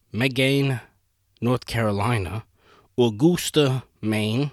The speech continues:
Los Angeles, California. San Diego, California. Holtville, California. Lunenburg, Vermont. Country Club Park, Maryland. Richardson, Texas.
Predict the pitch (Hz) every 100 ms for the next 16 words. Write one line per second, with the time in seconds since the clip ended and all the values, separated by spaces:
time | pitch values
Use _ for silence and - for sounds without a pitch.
0 | _ _ _ _ _ _ - _ 110 120
1 | 117 131 123 123 123 117 - 117 113 98
2 | - 113 104 104 98 - 131 117 101 101
3 | 139 151 113 104 117 104 98 117 113 113
4 | 113 - - - - - 165 185 113 107
5 | 98 90 - - 101 87 104 95 90 110
6 | 127 _ _ _ _ _ _ - _ 123
7 | 143 131 104 117 113 104 101 107 104 135
8 | 147 - _ _ _ _ - - 151 151
9 | - 135 - 143 135 113 - 131 131 -
10 | - _ _ _ 113 127 104 101 104 117
11 | 135 - _ _ _ _ _ _ _ _
12 | _ _ - 127 151 - 151 - 147 135
13 | - - -